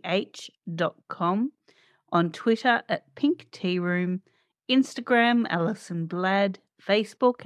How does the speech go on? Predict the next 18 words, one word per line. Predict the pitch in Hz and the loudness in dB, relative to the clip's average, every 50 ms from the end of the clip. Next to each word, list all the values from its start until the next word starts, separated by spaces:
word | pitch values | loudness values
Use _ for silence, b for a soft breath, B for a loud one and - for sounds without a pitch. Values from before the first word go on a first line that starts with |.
| - - | -10 -4
Alison | - 165 180 208 214 208 - - 233 226 220 208 | -2 0 0 0 0 -2 -2 -2 0 0 0 0
Blad | 196 185 180 180 175 175 175 175 170 - _ | -2 0 2 2 4 2 2 0 -2 -6 _
Nutrition. | - 180 180 180 180 175 170 165 - - - 180 185 - - - 170 156 156 160 165 _ _ _ _ _ _ _ _ _ _ _ _ _ | -4 -2 -2 0 0 -2 -4 -6 -8 -6 -6 -6 -6 -6 -4 -2 -2 -2 -2 -2 -6 _ _ _ _ _ _ _ _ _ _ _ _ _
Thank | - 226 269 285 285 - | 2 4 4 4 4 2
you | 392 359 | 2 2
so | - - - - - 262 262 277 | 0 -2 0 4 6 8 8 8
much | 277 269 254 254 240 - | 8 6 6 4 0 -2
for | - 233 | 0 0
your | 220 202 | 0 0
time | 202 - - 214 208 208 208 208 156 - | 0 0 2 4 6 6 6 4 2 0
and | - 190 208 202 | 0 0 0 0
sharing | 202 - 240 226 226 233 226 214 | 2 2 2 4 4 4 4 4
your | 208 214 233 262 | 6 6 6 6
wisdom | 269 240 202 175 165 - - 170 165 170 | 4 4 2 2 0 -2 -4 -2 -2 -2
with | 170 165 175 | -2 -4 -6
us | 170 - - | -8 -8 -8
today, | - - 170 165 165 165 | -6 -2 0 0 0 0
Alison. | 160 156 160 160 156 - - 156 156 170 | 0 0 -2 -4 -4 -6 -6 -8 -8 -8